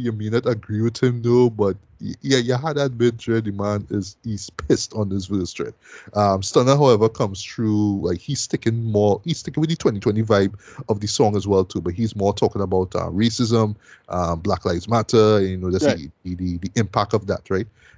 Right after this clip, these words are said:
Speaker 1: Um, he drops a great line though, just paraphrasing here, where he says, um, "Shoot a nigga, who is to blame?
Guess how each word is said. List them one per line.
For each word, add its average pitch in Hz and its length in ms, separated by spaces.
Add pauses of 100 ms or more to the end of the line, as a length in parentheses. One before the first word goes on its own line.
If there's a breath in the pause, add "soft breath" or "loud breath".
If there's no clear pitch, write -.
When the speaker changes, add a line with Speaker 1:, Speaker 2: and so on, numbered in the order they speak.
Speaker 1:
Um, 101 240
he 107 80
drops 131 300
a 135 120
great 110 320
line 117 300
though, 98 140
just - 160
paraphrasing 98 500
here, 107 160
where 92 120
he 98 40
says, 98 340
um, 87 200
"Shoot 120 220
a 113 60
nigga, 101 320
who 104 120
is 101 140
to 107 80
blame? 92 420